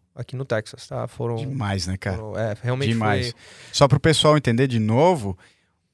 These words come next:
Speaker 2: o Evandro não é um residente do estado do Texas. Ele é um residente do estado da Flórida.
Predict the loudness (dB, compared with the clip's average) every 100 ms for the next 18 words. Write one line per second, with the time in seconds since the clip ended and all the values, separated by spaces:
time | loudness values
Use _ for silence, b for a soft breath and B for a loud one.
0 | _ _ _ 0 4 6 6 4 2 2
1 | 2 2 2 2 0 0 0 -4 -6 -4
2 | -4 -6 -14 -14 -8 -6 -6 -6 -6 -6
3 | -6 -10 -2 -2 -2 -6 -12 -16 -14 -8
4 | -4 -4 -4 -4 -6 -6 -8 -6 -2 -2
5 | -2 -6 -2 2 2 0